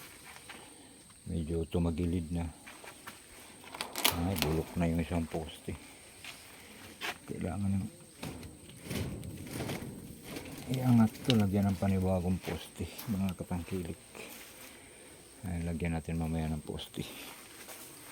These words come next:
Ito po ang C R natin. So, mga katangkilik kong minamahal, magbibihis lang po muna tayo.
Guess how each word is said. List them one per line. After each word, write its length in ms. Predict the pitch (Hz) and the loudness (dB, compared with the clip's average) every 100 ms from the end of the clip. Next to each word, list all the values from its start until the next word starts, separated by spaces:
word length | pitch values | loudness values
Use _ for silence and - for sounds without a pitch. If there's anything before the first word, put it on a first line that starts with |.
| - - - - - - - - - | -16 -16 -16 -16 -16 -16 -16 -16 -12
Ito 80 | - | -10
po 160 | - 87 | -2 0
ang 160 | 87 | 0
C 160 | - 92 | 0 0
R 160 | - 87 | 0 0
natin. 480 | 87 85 85 98 87 - - - - - - - - - 139 - - - - - - - - - - - | -2 -2 -4 -4 -6 -8 -16 -16 -18 -20 -20 -20 -20 -18 -16 -16 -16 -18 -18 -18 -16 -16 -14 -16 -10 0
So, 80 | 101 98 | 6 6
mga 260 | 95 101 104 | 8 8 6
katangkilik 540 | 104 104 98 104 98 | 4 4 4 4 2
kong 160 | - 104 | 4 6
minamahal, 640 | 101 92 90 98 85 80 87 90 82 - - - - 101 101 - - - - - _ _ _ _ _ - - - - - | 6 6 4 4 4 0 -2 -2 -4 -10 -12 -12 -10 -12 -12 -14 -14 -12 -12 -14 _ _ _ _ _ -20 -20 -20 -8 0
magbibihis 800 | 110 104 107 107 113 113 101 113 | 2 6 6 10 10 8 6 4
lang 160 | 110 | 4
po 160 | 101 113 | 4 6
muna 320 | 107 107 107 | 8 6 4
tayo. 480 | 107 98 92 90 95 | 2 2 2 2 -2